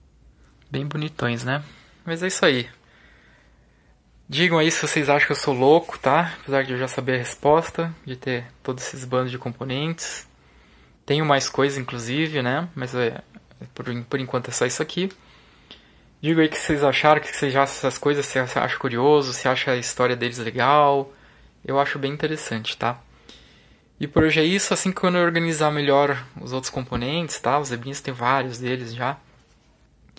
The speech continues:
Eu vou mostrar num vídeo mais, um pouco mais detalhado, tá bom, turma? Então,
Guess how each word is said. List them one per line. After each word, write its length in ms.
Eu 140
vou 140
mostrar 640
num 140
vídeo 220
mais, 220
um 80
pouco 260
mais 180
detalhado, 500
tá 140
bom, 160
turma? 200
Então, 320